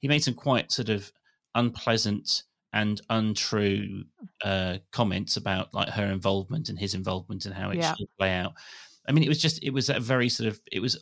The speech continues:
Speaker 1: everything that's wrong with kind of a patrician, mansplainy,
Speaker 2: Mm.
Speaker 1: white, stale male, stale, what's it, stale male and pale?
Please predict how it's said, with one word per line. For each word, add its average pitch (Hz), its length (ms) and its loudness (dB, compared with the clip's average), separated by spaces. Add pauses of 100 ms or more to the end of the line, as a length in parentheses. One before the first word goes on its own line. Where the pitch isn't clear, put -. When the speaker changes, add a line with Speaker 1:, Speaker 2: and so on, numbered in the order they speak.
(120)
Speaker 1:
everything 131 460 2
that's - 180 -2
wrong 110 300 0
with 92 200 -4
kind 98 160 -4
of 95 140 -6
a 95 240 -2 (320)
patrician, 104 580 0
mansplainy, 101 720 0 (280)
Speaker 2:
Mm. - 40 -12 (380)
Speaker 1:
white, 110 320 4 (380)
stale 107 460 2
male, 104 540 0 (400)
stale, 127 300 -2
what's 139 160 -4
it, - 60 -8
stale 127 240 0
male 123 200 0
and 123 100 -6
pale? 123 400 -2